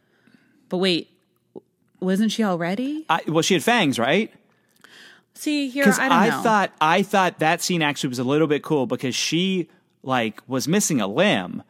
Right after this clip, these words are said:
Speaker 2: and they all start sucking on her, and she grows everything back. Her hair was burnt off, and, like, everything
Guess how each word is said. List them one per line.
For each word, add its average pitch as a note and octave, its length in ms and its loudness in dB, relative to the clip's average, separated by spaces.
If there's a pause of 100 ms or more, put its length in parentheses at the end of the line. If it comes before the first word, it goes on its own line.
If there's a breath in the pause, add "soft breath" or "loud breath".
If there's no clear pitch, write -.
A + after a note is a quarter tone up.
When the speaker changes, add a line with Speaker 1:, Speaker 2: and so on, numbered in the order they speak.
(380 soft breath)
Speaker 2:
and D3 180 2
they D3 120 2
all D3+ 120 2
start C3 280 -2
sucking D#3+ 480 0
on G#2+ 260 0
her, G2+ 460 -8 (320 soft breath)
and A#2+ 420 0
she D3+ 140 -2
grows C3 400 0
everything A#2 340 -2
back. A#2+ 380 0
Her C#3 100 -2
hair C3+ 220 -2
was C3 140 -4
burnt C3 300 -2
off, B2+ 520 0
and, A#2 140 -2
like, G#2+ 180 -4
everything B2 640 -2